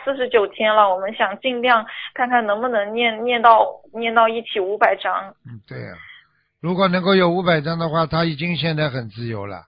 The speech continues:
Speaker 2: 你要看他下次
Speaker 1: 现在很自由。
Speaker 2: 再看见他的时候穿衣服，他就很自由了，明白了吗？嗯。
Speaker 1: 好的，好的。我们现在梦到他非常非常少了，就不像刚开始出去的时候
Speaker 2: 对呀。
Speaker 1: 一直都梦到他。
Speaker 2: 对呀，他现-，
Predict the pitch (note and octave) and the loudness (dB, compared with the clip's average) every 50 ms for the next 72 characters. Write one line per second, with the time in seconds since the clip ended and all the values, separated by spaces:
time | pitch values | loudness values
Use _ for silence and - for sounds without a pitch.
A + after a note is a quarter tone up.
0 | _ _ _ _ _ _ _ _ _ _ _ - D3 E3+ F#3+ G3+ F#3+ D#3+ G3 G#3 | _ _ _ _ _ _ _ _ _ _ _ -10 -4 0 2 2 4 6 6 6
1 | G3 F3+ E3 F#3+ G3 D#3 G3+ G3 F#3+ F3+ D3 F3+ F#3 A3+ A3+ A#3 - A3+ F#3+ F#3 | 6 6 6 4 4 6 8 6 6 6 4 0 0 0 0 -2 -4 -8 -12 -12
2 | - - G3 F#3+ F#3+ F#3+ F3 G3 F#3 F3+ F#3 F3+ D#3+ F3+ F3+ F3+ F3+ E3 - F#3+ | 0 4 6 6 6 6 4 2 4 2 2 2 4 4 4 2 2 0 -2 -2
3 | F3 F3 E3+ - - - F3+ F3+ F3+ F#3 F#3 D3+ D3+ D#3+ D3+ D3+ D#3 D3 D3 D3+ | -2 -2 -2 -2 0 0 2 2 2 0 -2 -4 -6 -4 -2 -2 -2 -2 -2 -4
4 | C#3 A#2 C3 A#2+ G#2+ - B2+ B2+ A#2+ G#2+ G2+ G2+ G2 F#2 F#2 _ _ _ _ _ | -4 -6 -8 -10 -10 -10 -10 -8 -8 -8 -8 -10 -12 -14 -18 _ _ _ _ _
5 | _ _ _ _ _ _ _ - B2 B2 A#2+ A#2+ A#2+ A#2 A#2 A2+ A2 A2 G#2+ G#2 | _ _ _ _ _ _ _ -16 -14 -12 -10 -10 -10 -10 -10 -10 -10 -10 -10 -10
6 | G2+ G#2 _ _ _ _ _ _ _ _ - A2 A2 G#2+ G2 A3 G3+ G3+ F#3+ G3 | -12 -16 _ _ _ _ _ _ _ _ -20 -20 -18 -14 -8 -6 -6 -6 -6 -6
7 | - G3 G3+ G#3 G3+ F#3+ F3+ G3 G3+ A3+ A#3 B3 C4+ C4+ F#4 F#4 F#4 F4+ F4 F4 | -8 -8 -6 -4 -4 -2 0 0 0 2 0 0 0 0 2 4 6 6 6 6
8 | F4 F#4+ F#4 F4 D4+ C#4+ C#4+ C#4 C#4 C#4+ - D#4+ D#4+ D#4 D4+ B3+ C4+ C4+ D4+ D4 | 4 4 6 6 6 6 6 4 0 0 2 2 2 2 2 0 -2 0 -2 0
9 | C#4+ C4+ C#4+ C#4 - - B3+ E3+ D3+ C3 E3+ F#3+ A#3 B3 B3 B3 C4 - D#4+ D4+ | 0 0 -2 0 2 2 4 4 4 4 2 0 -2 -4 -10 -8 -2 0 0 2
10 | C#4 C4 C#4+ C#4+ C#4+ D4 D4+ C#4+ C#4 C#4+ - G#3 - - - C4+ G3 G#3 G#3 G3+ | 4 4 2 2 4 2 2 2 2 0 -8 -12 -10 -6 -2 2 6 8 10 10
11 | G3 F3+ D3+ - - A#3 A3+ A3 - - - - - - C#4 D4 C#4+ - G#3+ A3+ | 10 8 6 4 2 2 2 0 0 -8 -16 -16 -8 -4 -4 -4 0 0 2 2
12 | A#3 A3+ A#3 B3+ C4 B3+ B3 A#3+ A3 G3 G3 F#3+ F3+ F3 F3 F#3 F#3+ - G3 G3 | 2 2 2 2 2 4 4 4 6 6 8 6 6 6 6 2 0 0 0 -2
13 | F#3 | -4